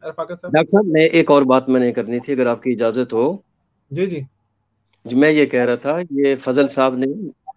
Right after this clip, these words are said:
Speaker 2: बड़ी अच्छी बात की, मुझे बड़ी प्यारी लगी कि जब हम इनकी तफासिर में से हवाले ये पेश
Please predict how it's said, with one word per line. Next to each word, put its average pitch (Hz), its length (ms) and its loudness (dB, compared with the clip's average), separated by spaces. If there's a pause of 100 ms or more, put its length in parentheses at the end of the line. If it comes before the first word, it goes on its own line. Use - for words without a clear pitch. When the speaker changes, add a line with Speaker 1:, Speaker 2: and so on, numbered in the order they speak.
(400)
Speaker 2:
बड़ी 143 160 4
अच्छी 143 560 2
बात 120 300 2
की, 143 320 -4
मुझे 117 280 -8
बड़ी 123 200 -4
प्यारी 123 460 2
लगी 117 220 0 (1120)
कि 135 880 4 (320)
जब 143 320 0
हम 160 200 0
इनकी 165 280 -6
तफासिर 151 640 -2
में 151 160 -2
से 147 200 -6
हवाले 127 440 -2
ये 143 140 0
पेश 135 380 -2